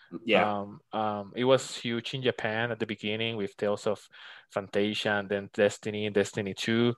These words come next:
Speaker 2: Um, but it, it was not until Tales of Symphonia that it actually became, like, a mainstream J R P G franchise,
Speaker 1: Right.
Speaker 2: um, only behind things like Final Fantasy and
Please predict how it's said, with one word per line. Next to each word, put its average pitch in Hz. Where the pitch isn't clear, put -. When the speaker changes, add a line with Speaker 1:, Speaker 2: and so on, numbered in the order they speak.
Speaker 2:
Um, 107
but 113
it, 120
it 143
was 160
not 151
until 123
Tales 110
of 110
Symphonia 104
that 98
it -
actually 101
became, 113
like, 104
a 107
mainstream 107
J 104
R 101
P 101
G 101
franchise, 101
Speaker 1:
Right. 104
Speaker 2:
um, 107
only 127
behind 110
things 104
like 101
Final 104
Fantasy 101
and 95